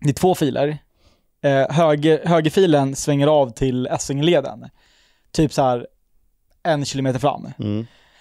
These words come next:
Speaker 1: Och alla som åker här vet ju att den här filen svänger av till höger. Och alla ska också, alltså åttio procent som åker på den här vägen ska ju av höger och inte rakt fram.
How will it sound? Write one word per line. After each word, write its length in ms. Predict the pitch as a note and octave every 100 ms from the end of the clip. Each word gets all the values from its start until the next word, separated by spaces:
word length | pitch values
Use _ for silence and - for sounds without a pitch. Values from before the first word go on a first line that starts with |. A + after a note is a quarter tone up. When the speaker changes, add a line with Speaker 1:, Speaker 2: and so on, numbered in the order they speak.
| _ _ _ _ _ _ - _ _ -
Speaker 1:
Och 200 | F3+ -
alla 220 | A3+ B3+
som 100 | A#3
åker 240 | G3 - D3+
här 80 |
vet 380 | C#3 G#3 G3 -
ju 40 | D3
att 80 |
den 100 | D#3
här 180 | C#3 D#3
filen 320 | - E3 D#3
svänger 220 | A#2+ D3+ E3+
av 140 | D3+
till 100 | C#3
höger. 600 | E3 C#3+ D3 C#3+ D3 - _ _
Och 140 | E3 G#3
alla 260 | F#3+ A3
ska 140 | - F#3+
också, 200 | - F#3+
alltså 140 | F3
åttio 400 | - G#3+ - - F#3
procent 340 | - F3 C#3+
som 140 | E3
åker 180 | E3+ D#3
på 80 | C#3+
den 100 | C#3
här 80 | D3
vägen 260 | C#3 F2+ -
ska 180 | - D3+
ju 100 | D#3
av 220 | G#3 E3
höger 440 | C3 F3 E3 C3+ C3+
och 60 |
inte 180 | B2+ -
rakt 180 | C3 A2+
fram. 280 | C#3+ -